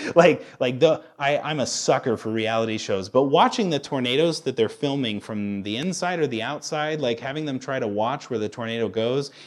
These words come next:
it goes down, it tears through the ground all in its path, then it goes back up, and it comes back down, it tears through the ground, but then it just dissipates. It's gone. God made that wind.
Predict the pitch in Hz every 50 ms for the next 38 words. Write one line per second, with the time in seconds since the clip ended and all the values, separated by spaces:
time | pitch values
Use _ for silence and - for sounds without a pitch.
0 | - _ 117 110 - 123 123 131 127 123 - 120 113 123 135 147 170 185 180 -
1 | - - - 175 - - _ - - - - - - 185 175 180 180 185 180 175
2 | - - - - - 165 160 156 151 139 131 135 127 127 127 123 113 104 101 87
3 | 123 127 131 127 127 127 120 113 - - - - 117 120 135 131 - _ _ -
4 | _ _ 98 95 95 85 110 113 110 - 120 123 - - 147 151 - _ _ _
5 | _ _ _ _ _ _ - 95 98 - - 156 160 135 135 139 139 143 - 151
6 | 151 143 127 110 - - - 175 185 190 190 190 185 185 180 180 - - - 170
7 | 160 156 151 135 139 131 135 143 139 131 123 110 101 95 90 - _ _ _ _
8 | _ _ _ _ _ _ - 113 - 139 170 190 135 110 107 104 104 107 - 139
9 | - - 135 - 98 - - _ - - _ _ _ _ _ _ _ _ _ _
10 | _ _ - 139 160 120 85 82 80 _ _ _ _ _ _ _ _ _ _ _
11 | _ _ _ _ _ _ _ _ _ _ _ _ _ _ _ _ _ _ _ _
12 | _ - 120 139 147 151 151 160 170 165 160 151 123 110 117 135 170 147 98 82
13 | _